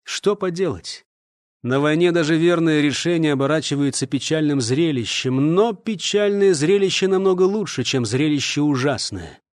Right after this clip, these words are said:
На мгновение Дон Карлос представил, что бы учинили над детьми повстанцев столичные солдаты, и поспешил отогнать эту мысль.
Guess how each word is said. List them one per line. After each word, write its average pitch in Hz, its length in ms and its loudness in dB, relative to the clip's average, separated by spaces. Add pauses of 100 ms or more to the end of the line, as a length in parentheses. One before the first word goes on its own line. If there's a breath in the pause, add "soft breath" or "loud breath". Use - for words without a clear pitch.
(640)
На 131 180 0
мгновение 143 800 2
Дон 135 280 0
Карлос 160 520 0
представил, 147 800 0
что 190 440 -2
бы 131 140 -2
учинили 156 500 -2
над 143 180 0
детьми 143 380 -2
повстанцев 160 760 -4
столичные 151 600 -2
солдаты, 131 720 -4 (600)
и 139 220 -4
поспешил 147 680 -4
отогнать 135 580 -4
эту - 180 -8
мысль. - 380 -10